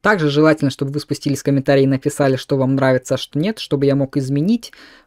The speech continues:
поднастроить, возможно, даже переписать этот первый урок, чтобы сделать его более удобным и интересным, если что-то сильно колоссально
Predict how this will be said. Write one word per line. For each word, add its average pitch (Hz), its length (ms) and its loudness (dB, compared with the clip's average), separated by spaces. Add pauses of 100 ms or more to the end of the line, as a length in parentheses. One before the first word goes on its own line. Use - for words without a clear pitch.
поднастроить, 185 760 0
возможно, 143 420 0
даже 135 220 0
переписать 147 640 -2
этот 151 180 -4
первый 143 300 0
урок, 139 200 -2
чтобы 127 220 -6
сделать 135 380 -2
его 135 100 0
более 127 540 2 (160)
удобным 139 480 2
и 127 40 0
интересным, 127 460 -2
если 123 220 -6
что-то 120 340 -6
сильно 135 460 -4
колоссально 123 640 -2